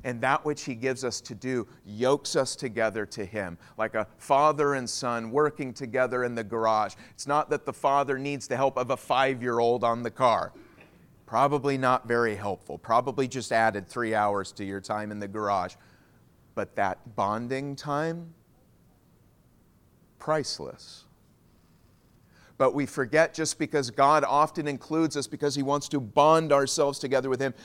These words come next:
sometimes we can think God needs us. The Christmas story reminds us that God does not need us.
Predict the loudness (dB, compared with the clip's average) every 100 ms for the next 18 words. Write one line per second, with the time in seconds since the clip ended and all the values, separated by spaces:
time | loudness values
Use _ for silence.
0 | -10 0 2 2 0 0 -2 -2 -4 0
1 | 0 0 -2 0 0 0 -4 -6 -6 -8
2 | -8 -6 -6 -8 -12 -12 -14 _ _ _
3 | _ _ _ _ -20 _ _ _ _ _
4 | _ _ _ _ _ _ -14 -10 -6 -6
5 | -6 -8 -8 -6 -2 -2 -2 -4 -4 -6
6 | -8 -8 -10 -12 -16 -16 _ _ _ -14
7 | -6 -4 -4 -6 -10 -10 -10 -10 -12 -10
8 | -14 -16 -16 -16